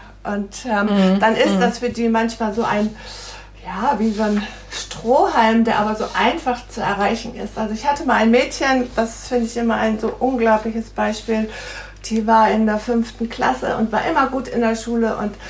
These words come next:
Speaker 1: ähm, dann sind die Leistungen irgendwie immer schlechter geworden.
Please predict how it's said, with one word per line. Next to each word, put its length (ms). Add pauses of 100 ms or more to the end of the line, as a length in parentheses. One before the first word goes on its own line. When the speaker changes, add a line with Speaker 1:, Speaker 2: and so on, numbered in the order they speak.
(480)
Speaker 1:
ähm, 240
dann 180
sind 220
die 320
Leistungen 840 (220)
irgendwie 380
immer 200
schlechter 420
geworden. 580